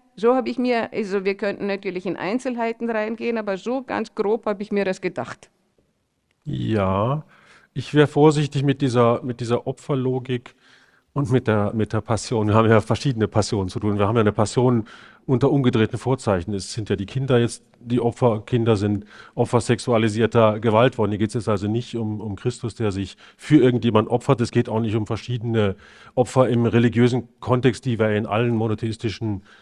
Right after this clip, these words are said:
Speaker 2: Religionen finden. Da werden dann Schafe geopfert anstelle von Menschen, es werden Kinder geopfert. Selbstverständlich, also diese, diese, diese Opferlogik greift, glaub ich, zu kurz, auch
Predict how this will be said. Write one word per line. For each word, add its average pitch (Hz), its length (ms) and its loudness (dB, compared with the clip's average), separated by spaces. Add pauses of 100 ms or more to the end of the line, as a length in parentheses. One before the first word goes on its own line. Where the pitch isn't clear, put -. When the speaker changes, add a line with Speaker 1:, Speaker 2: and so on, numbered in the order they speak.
(340)
Speaker 2:
Religionen 107 760 4
finden. 113 400 0
Da 95 160 2
werden 95 260 -2
dann 92 260 -4
Schafe 90 400 -4
geopfert 101 540 -4
anstelle 101 380 -4
von 101 180 -6
Menschen, 98 340 -8
es 98 120 -8
werden 101 180 -2
Kinder 104 360 -2
geopfert. 98 540 -6 (360)
Selbstverständlich, 113 640 0
also 95 160 0
diese, 101 300 -2
diese, 104 300 -2
diese 107 240 -2
Opferlogik 135 680 4 (360)
greift, 117 420 0
glaub 131 240 2
ich, 131 120 -2
zu - 220 -10
kurz, 175 580 -2
auch - 420 0